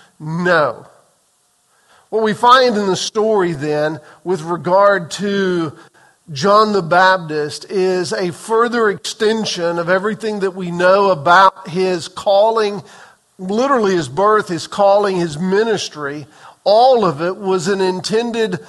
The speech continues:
means of fulfilling the prophecy of the one who would come prior to the Messiah. He's the announcer. He's the one who prepares the way.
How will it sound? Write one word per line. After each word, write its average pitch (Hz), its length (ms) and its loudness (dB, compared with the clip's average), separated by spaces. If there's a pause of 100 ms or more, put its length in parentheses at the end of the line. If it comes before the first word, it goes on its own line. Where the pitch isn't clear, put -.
(180)
means 196 760 -2
of 185 360 -2
fulfilling 247 720 -2
the 202 100 -4
prophecy 214 800 0
of 180 120 -4
the 180 80 -2
one 196 280 0
who 208 160 -4
would 185 240 -4
come 180 400 -2
prior 226 600 2
to 180 640 -6 (400)
the 170 120 -4
Messiah. 196 600 2
He's 208 400 -6
the 233 160 -2
announcer. 208 840 0 (280)
He's 220 340 -6
the 240 120 0
one 233 300 0
who 233 100 -4
prepares 202 600 0
the 190 100 -2
way. 175 460 0